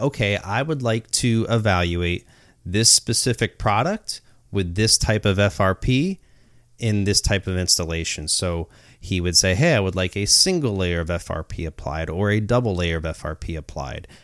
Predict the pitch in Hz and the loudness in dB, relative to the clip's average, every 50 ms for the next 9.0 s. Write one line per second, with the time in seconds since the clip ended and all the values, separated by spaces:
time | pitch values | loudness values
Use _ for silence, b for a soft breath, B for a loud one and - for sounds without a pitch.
0 | B B B - 104 101 104 107 82 - 104 107 104 101 - - 110 101 - - | B B B -2 -2 0 0 0 0 0 -2 -2 -2 -2 -2 -2 -4 -4 -4 -4
1 | 95 92 - - - - 131 127 120 110 107 110 104 104 95 90 101 98 98 98 | -6 -6 -4 -4 -2 0 2 2 2 2 0 0 0 0 0 0 0 2 2 2
2 | - - - 104 92 85 - - 165 196 202 190 104 92 - - 92 87 87 82 | 0 -2 -4 -6 -6 -4 -2 -2 0 0 0 -2 -4 -6 -4 -2 -2 0 0 0
3 | 87 90 101 127 123 - - - b b b b b - - - 139 165 220 202 | -2 -2 -4 -4 -4 -6 -8 -10 b b b b b -4 -2 -2 -2 -2 0 0
4 | 127 98 92 92 92 95 98 - 98 98 95 98 95 92 90 - - 104 98 92 | 0 0 0 0 0 -2 -2 -2 -2 -2 0 0 0 -2 -2 -2 -2 -2 -2 -2
5 | 87 87 87 92 95 92 92 92 90 90 90 85 87 82 95 104 120 143 170 151 | -2 -2 -2 -2 -2 0 0 0 0 0 0 -2 -2 -2 -2 -2 -2 -2 -4 -4
6 | 120 101 98 92 92 85 80 85 85 80 - - - 110 101 107 110 131 151 170 | -4 -2 -2 -2 -2 -2 -2 -2 -4 -6 -4 -4 -2 0 0 2 2 0 0 -2
7 | 190 196 180 - - - 92 92 90 87 85 90 87 87 85 87 85 87 87 90 | -4 -4 -6 -6 -8 -8 -6 -6 -4 -4 -4 -2 -2 -2 -2 0 0 0 0 0
8 | 90 90 90 - - - 107 101 131 180 - - 82 65 - - - - - | 0 -2 -2 -4 -6 -4 -4 -2 -2 -2 -2 -4 -8 -10 -12 -12 -12 -12 -12